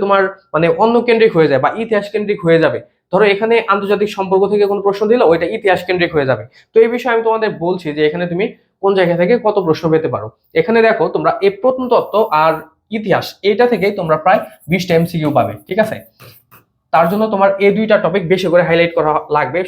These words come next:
সবচেয়ে বেশি করা লাগবে হচ্ছে ইতিহাস অংশ। ইতিহাস অংশ তুমি যদি খুব ভালো করে জানো, তাহলে দেখবা যে এখানে তুমি অনেক ভালো করতে পারবা। তারপরে এই যে তুলনামূলক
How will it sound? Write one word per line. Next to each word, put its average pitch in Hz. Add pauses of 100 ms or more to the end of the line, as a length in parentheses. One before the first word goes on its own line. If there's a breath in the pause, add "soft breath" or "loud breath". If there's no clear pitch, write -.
সবচেয়ে 226
বেশি 180
করা 202
লাগবে 190
হচ্ছে 202
ইতিহাস 160
অংশ। 135 (420 soft breath)
ইতিহাস 226
অংশ 226 (100)
তুমি 220
যদি 214
খুব 202 (100)
ভালো 147
করে 202 (100)
জানো, 147
তাহলে 170
দেখবা 160
যে 185
এখানে 160
তুমি 156
অনেক 147
ভালো 147
করতে 156
পারবা। 107 (560 soft breath)
তারপরে 185 (220)
এই 226
যে 240
তুলনামূলক 214